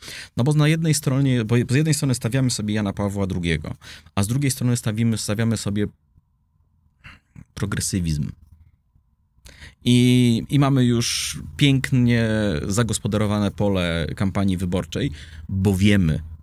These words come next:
że ci, którzy stoją po stronie Jana Pawła drugiego, cudzysłów, e, to jest większość polskiego społeczeństwa, a ci wszyscy, którzy chcą jakby zniweczyć ten dorobek Jana Pawła drugiego,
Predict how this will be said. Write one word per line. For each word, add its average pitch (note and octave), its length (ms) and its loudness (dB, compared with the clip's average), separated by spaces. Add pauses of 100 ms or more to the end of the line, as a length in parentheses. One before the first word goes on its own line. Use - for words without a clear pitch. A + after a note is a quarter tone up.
(360)
że G2 140 -2
ci, - 240 0
którzy G2+ 460 -2
stoją G2 340 -2
po G2+ 100 -4
stronie F#2+ 340 0
Jana F#2 220 2
Pawła F#2 220 0
drugiego, E2+ 400 -2
cudzysłów, D#2 600 -4 (680)
e, A2+ 60 2 (1000)
to A#2 120 0
jest G#2+ 180 0
większość G#2 360 0
polskiego A2 600 -6
społeczeństwa, A#2+ 760 -4 (460)
a A#2 120 2
ci D#3+ 240 -2
wszyscy, D3+ 600 -2
którzy A2+ 320 -4
chcą A2+ 420 -2 (1160)
jakby F#2 260 -4
zniweczyć A#2+ 760 4
ten D2 160 -4
dorobek E2+ 360 0
Jana D2+ 160 -2
Pawła E2 280 -2
drugiego, D#2 480 -4